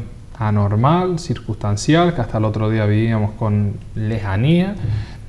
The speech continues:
Canarias está saliendo al paso por una situación sanitaria muy importante y yo creo que hay que tener plena confianza en todos los,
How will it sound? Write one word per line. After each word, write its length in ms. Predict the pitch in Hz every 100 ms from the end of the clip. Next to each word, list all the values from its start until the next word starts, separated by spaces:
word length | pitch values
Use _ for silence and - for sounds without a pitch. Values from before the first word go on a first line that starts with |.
| - - -
Canarias 460 | - 107 120 123 113
está 220 | - 117
saliendo 680 | - 104 117 113 107 104 -
al 140 | 104 101
paso 400 | 123 - 113 107
por 160 | 110
una 120 | 110 107
situación 440 | 113 110 110 107
sanitaria 580 | 107 104 104 107 104 98 - - - - -
muy 340 | 120 120 123
importante 840 | 110 110 - 143 165 160 180 180 - 123
y 240 | 110 101
yo 120 | 101
creo 180 | 104 104
que 260 | 113 107 104
hay 100 | 104
que 80 | 104
tener 220 | 107 107
plena 300 | 107 110 104
confianza 540 | 107 104 123 131 165 143
en 140 | 113
todos 680 | 117 117 110 104 104 104 143
los, 260 | 110 101